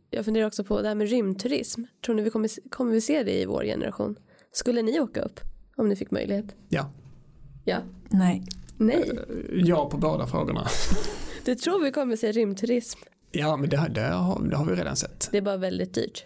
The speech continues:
Speaker 2: Eh, precis. Än så länge så är det väldigt dyrt, men det, det finns ganska många människor på jorden som har väldigt mycket pengar.
Speaker 1: Mm.
Speaker 2: Eh, så att det har ju skett, eh, ett fåtal gånger, men jag s-, tror att vi kommer att se, det kommer att bli vanligare och vanligare.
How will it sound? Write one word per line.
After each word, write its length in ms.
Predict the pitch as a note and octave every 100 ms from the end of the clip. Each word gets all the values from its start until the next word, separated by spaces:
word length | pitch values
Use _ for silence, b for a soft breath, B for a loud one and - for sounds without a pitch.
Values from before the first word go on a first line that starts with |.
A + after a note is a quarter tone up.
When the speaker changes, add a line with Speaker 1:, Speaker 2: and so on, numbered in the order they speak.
| -
Speaker 2:
Eh, 120 | -
precis. 400 | - F3 C#3+ A#2+
Än 140 | F3 E3+
så 100 | E3+
länge 200 | E3+ E3
så 80 | D#3+
är 40 |
det 80 | D3
väldigt 400 | D3 C3+ C#3 C3
dyrt, 360 | C3+ C3 C3
men 160 | - C#3
det, 160 | C#3 C3+ D3
det 100 | C3+
finns 320 | C#3+ C3+ - -
ganska 440 | - - D3 -
många 160 | D3+ D3
människor 300 | C#3+ C3+ C3
på 80 | C3+
jorden 220 | B2+ A#2+
som 80 | C#3
har 60 | B2
väldigt 580 | D3 D#3 C3 B2+ B2+ C#3
mycket 220 | C#3+ D#3+
pengar. 360 | D3+ C#3 C#3+ - B G#3+
Speaker 1:
Mm. 160 | G3+ G3 B B -
Speaker 2:
Eh, 460 | - C#2+ C#2+ D2
så 160 | F2 D3
att 200 | - D#3
det 60 | D3+
har 180 | F3
ju 120 | D#3+ D#3
skett, 520 | - - - - -
eh, 480 | - - - - -
ett 260 | - -
fåtal 580 | - D3+ D3+ D3+ B2 -
gånger, 440 | C#3+ C#3 B2+ -
men 180 | - C#3
jag 100 | C3
s-, 200 | C3 - F#3+
tror 180 | - D#3+
att 120 | -
vi 40 | D3
kommer 180 | -
att 60 | -
se, 140 | C#2+
det 220 | - - -
kommer 180 | D3
att 60 | D3
bli 100 | D#3
vanligare 360 | E3+ E3+ D#3+ D#3+
och 60 |
vanligare. 480 | F3 D#3+ - - -